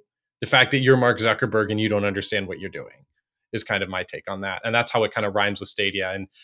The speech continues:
kind of gives me hope, even in the face of consolidation, to kind of tie back to earlier things, that you can still see innovation, like, springing up from these other pockets of people who do understand what they're doing, provided they can get funding.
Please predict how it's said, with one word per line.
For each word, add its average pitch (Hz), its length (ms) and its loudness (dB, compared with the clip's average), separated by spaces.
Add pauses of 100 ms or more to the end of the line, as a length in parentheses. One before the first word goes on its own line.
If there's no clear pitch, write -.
(180)
kind 135 220 6
of 127 220 2
gives 160 200 6
me 160 140 8
hope, 185 420 6
even 165 240 4
in 156 80 6
the 143 60 4
face 147 260 2
of 127 100 -6
consolidation, 117 680 2
to 107 80 -4
kind 107 160 -2
of - 40 -8
tie 104 140 -2
back 104 180 2
to 117 60 -2
earlier 110 220 2
things, 90 420 -6 (300)
that 123 60 2
you 117 60 2
can 131 120 2
still 156 180 4
see 139 220 6
innovation, 120 500 4
like, 107 160 2
springing 117 340 0
up 110 140 0
from 113 80 -6
these 107 160 -2
other 107 160 0
pockets - 480 -6
of 107 80 -14
people 117 260 -4
who 117 100 -2
do 202 260 6
understand 104 420 2
what - 120 -20
they're 82 100 -14
doing, - 260 -14 (460)
provided 113 320 6
they 92 80 2
can 101 100 -8
get 92 160 -10
funding. 104 280 -2